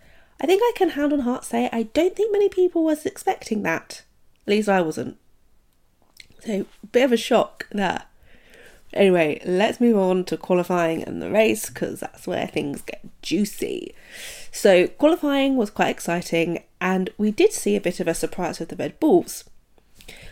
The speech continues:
After having a lap time deleted and then reinstated, Perez was knocked out of Q two, and he started in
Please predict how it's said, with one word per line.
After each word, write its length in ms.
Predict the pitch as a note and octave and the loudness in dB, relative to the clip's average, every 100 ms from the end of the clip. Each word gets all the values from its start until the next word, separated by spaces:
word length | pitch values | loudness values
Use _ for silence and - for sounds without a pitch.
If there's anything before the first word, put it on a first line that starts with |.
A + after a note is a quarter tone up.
| - | -2
After 220 | G#3+ G#3+ | -2 0
having 340 | G#3+ B3+ F4 F#4 | 2 4 4 4
a 80 | |
lap 200 | D4+ - | 2 0
time 200 | - A3 | -2 0
deleted 540 | G3+ G3 C4+ C4 G#3 - - - - | 0 0 0 0 -2 -4 -14 -10 0
and 260 | F#3+ F#3 | 2 4
then 420 | A#3+ D#4 A#3+ A#3 G#3 | 6 6 8 6 6
reinstated, 1000 | G#3 G3 - - G4+ F#4+ - F#3+ F3 - - _ | 4 2 -2 2 4 4 4 2 0 -2 -20 _
Perez 420 | - B3 C4 C4 | -6 0 2 2
was 380 | G#3 G3 A#3 A#3 | 2 2 2 2
knocked 460 | G3+ G3+ - - G3 | 0 0 -2 -8 -4
out 180 | G3 - | -2 -2
of 180 | G3 | -6
Q 300 | - - - - | -6 -4 -4 -6
two, 360 | - B3 A3 - - - - - | -2 4 4 2 -6 -20 -14 -4
and 120 | F#3 | 0
he 80 | F#3+ | 0
started 460 | - F#3+ G3+ A3+ | 0 0 2 -2
in 200 | - F3+ | -4 -8